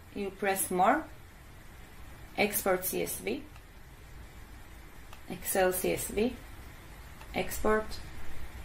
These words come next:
Then it will download the file, you open it,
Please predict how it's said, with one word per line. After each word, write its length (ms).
Then 140
it 180
will 160
download 420
the 80
file, 380
you 140
open 320
it, 200